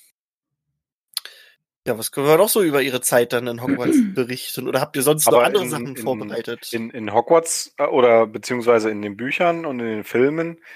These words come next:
Speaker 3: da merkt man ja gar nicht, ähm, zumindest nicht vom Unterricht her, dass sie da die anderen benachteiligt, oder?
Speaker 1: Nee, das, das stimmt. Das kriegst du gar nicht so hart mit. Das, ähm,
Speaker 2: Ja,
Speaker 3: Kann
Speaker 2: aber
Speaker 3: man
Speaker 2: du
Speaker 3: sich
Speaker 1: weiß sie
Speaker 3: natürlich gut
Speaker 1: vielleicht auch zu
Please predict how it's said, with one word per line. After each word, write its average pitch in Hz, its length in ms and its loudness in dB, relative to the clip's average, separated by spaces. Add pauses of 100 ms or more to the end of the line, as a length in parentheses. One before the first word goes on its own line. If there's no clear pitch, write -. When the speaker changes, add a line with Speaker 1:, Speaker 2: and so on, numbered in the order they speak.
(160)
Speaker 3:
da 113 80 -2
merkt 117 260 4
man 151 140 4
ja 127 80 6
gar 104 220 6
nicht, 104 400 -6
ähm, 101 600 -6 (1500)
zumindest 120 400 -2
nicht 127 260 -4
vom 117 200 0
Unterricht 135 420 2
her, 123 120 6
dass 113 220 2
sie 107 580 -2
da 107 420 4
die 107 300 -8
anderen 104 360 -4
benachteiligt, 98 680 0
oder? 147 280 -6 (480)
Speaker 1:
Nee, 156 160 2
das, - 800 2
das - 140 0
stimmt. 214 300 0
Das 123 140 2
kriegst 202 220 -2
du 185 80 -2
gar 156 160 4
nicht 208 120 0
so 208 180 -6
hart 131 220 -2
mit. 113 280 -10
Das, - 520 -6
ähm, 127 600 0 (180)
Speaker 2:
Ja, 220 200 2
Speaker 3:
Kann 196 80 6
Speaker 2:
aber 208 100 4
Speaker 3:
man 202 60 4
Speaker 2:
du 202 60 0
Speaker 3:
sich 165 100 4
Speaker 1:
weiß - 160 2
sie - 80 0
Speaker 3:
natürlich 131 140 2
gut 202 80 4
Speaker 1:
vielleicht 185 220 4
auch - 40 6
zu - 0 -